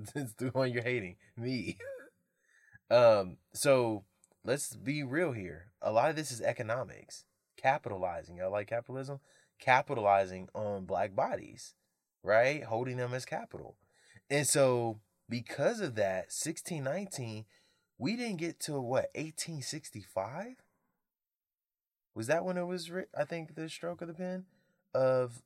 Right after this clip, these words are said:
uh, emancipation? So we know that's not even true as far as how many people were actually freed. That was just the decree that slaves needed to be free.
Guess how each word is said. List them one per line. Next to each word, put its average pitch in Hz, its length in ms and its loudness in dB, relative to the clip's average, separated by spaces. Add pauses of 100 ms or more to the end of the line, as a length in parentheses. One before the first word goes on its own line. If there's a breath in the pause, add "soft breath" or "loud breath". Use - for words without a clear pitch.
uh, 123 180 0
emancipation? 156 800 -6 (540)
So 143 320 2
we 135 200 -2
know 180 580 2 (340)
that's 196 340 2
not 175 200 -2
even 131 580 -6 (760)
true 190 340 -2
as 143 160 -2
far 143 260 2
as 120 300 2 (140)
how 143 200 -2
many 139 400 -4
people 131 260 -8
were 117 140 -2
actually 117 400 -6
freed. 160 560 -8 (300 soft breath)
That 208 200 6
was 170 140 -2
just 135 400 -4
the 117 140 -6
decree 107 640 -8 (220)
that 110 280 8
slaves 101 360 -2
needed 90 260 -10
to 85 80 -10
be 82 140 -14
free. - 320 -16